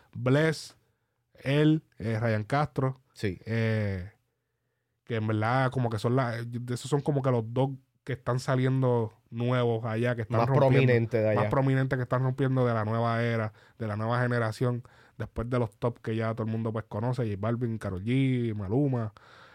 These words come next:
Speaker 1: este, estos panas y Farina también. Eh, o sea, esto-, estos son los nuevos ahora. Pero hablando de música tropical, tenemos que hablar de este proyecto de D J Nelson.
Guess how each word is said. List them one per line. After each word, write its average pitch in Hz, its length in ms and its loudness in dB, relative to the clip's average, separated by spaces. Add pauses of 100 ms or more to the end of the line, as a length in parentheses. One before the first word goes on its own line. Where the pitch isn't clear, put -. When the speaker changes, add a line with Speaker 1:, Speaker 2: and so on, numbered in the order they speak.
(240)
Speaker 1:
este, 107 720 -6
estos 113 260 -8
panas 110 600 -2 (120)
y 120 80 -2
Farina 117 480 0
también. 113 460 -4 (560)
Eh, 92 420 -8 (1400)
o - 20 -20
sea, 113 280 -2
esto-, 110 180 -6
estos 117 240 -4
son 120 120 0
los 120 100 0
nuevos 113 280 -2
ahora. 104 360 -4 (420)
Pero 156 160 4
hablando 151 400 4
de 190 80 4
música 185 320 2
tropical, 151 640 2 (960)
tenemos 120 300 -2
que 147 100 2
hablar 147 200 6
de 151 60 4
este 151 140 2
proyecto 143 400 2
de 139 80 4
D 123 160 2
J 120 80 0
Nelson. 113 560 -2